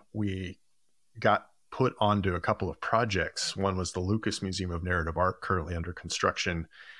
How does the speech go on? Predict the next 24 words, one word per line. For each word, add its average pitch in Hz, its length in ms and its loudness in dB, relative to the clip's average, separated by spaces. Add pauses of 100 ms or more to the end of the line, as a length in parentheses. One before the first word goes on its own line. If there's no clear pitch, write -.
(240)
and 92 200 2
it - 100 -4
looks 104 320 -2 (800)
phenomenal. 87 640 0 (120)
Um, 87 360 -2 (180)
<laughs> - 40 -16 (160)
it's 131 160 2
taking 123 280 2
a 90 60 4
long 120 380 6
time, 147 260 4
but 107 100 4
it 95 120 2
looks 107 240 2
phenomenal. 85 580 0 (400)
Hats 95 300 2
off 92 160 4
to 98 100 -2
that 87 220 0
team 90 200 -4
for 98 120 -10
what 92 160 -2
they've 90 180 -4
done. 90 240 -2